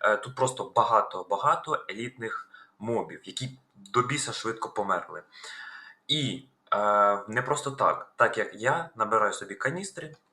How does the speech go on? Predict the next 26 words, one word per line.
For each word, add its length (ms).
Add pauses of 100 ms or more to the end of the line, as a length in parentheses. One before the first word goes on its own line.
(140)
прикол, 460 (100)
е, 220
даного 360
предмета 360
в 60
тому, 300
коли 180
ти 120
вбиваєш 420
одного 320
моба, 340 (440)
інші 640
вибухають. 640 (200)
Ну 200
і 120
вийшов, 500
виходить, 520 (260)
ваншот 600 (100)
даних 500
мобів. 420
Один 260
вистріл, 540 (480)
купа 360
трупів. 500 (100)
One 160
shot, 300